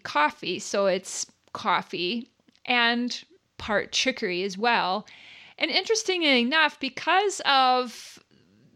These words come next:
the plant material that you can get from chicory, you can, uh,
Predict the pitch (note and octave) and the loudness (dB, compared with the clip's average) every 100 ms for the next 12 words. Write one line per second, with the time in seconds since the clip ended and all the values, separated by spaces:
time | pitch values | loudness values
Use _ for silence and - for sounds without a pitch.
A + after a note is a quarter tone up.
0 | - A#3+ A#3 A3+ G#3 G#3 G3+ F#3 - - | -16 -6 0 2 2 0 -2 -6 -16 -8
1 | C4 B3 A3+ A3 A3 C4 C4 A3 G3 G3+ | 0 2 2 0 -2 2 4 4 2 0
2 | - G#3+ A3 G3 C#4+ F#4 - A3+ - G#3+ | -2 -4 -6 -4 0 0 0 -6 -4 -6
3 | - G3 F#3 F#3 G#3+ A3+ A#3 G#3+ G#3 G3 | -4 -4 -2 -4 -4 -2 0 0 0 -2
4 | - - - - _ - G3+ D#2+ | -12 -20 -20 -20 _ -10 -8 -6